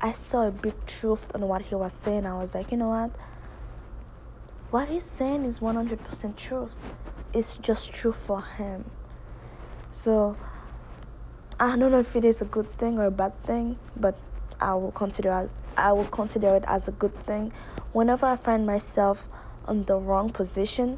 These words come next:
when I'm talking wrong position, it's not, like, extremely wrong, but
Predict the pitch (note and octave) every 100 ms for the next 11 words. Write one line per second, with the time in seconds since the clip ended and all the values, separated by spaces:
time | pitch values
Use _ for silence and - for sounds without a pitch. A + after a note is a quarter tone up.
0 | - G#3+ A#3 A#3+ A#3 G3 G3+ G3+ G3+ G3+
1 | F#3+ F#3+ F#3+ F#3 - F#3 - F#2+ - -
2 | - - - - G3 F#3 F#3 F3+ F#3 F#3
3 | G#3 - - - - - F#3+ F#3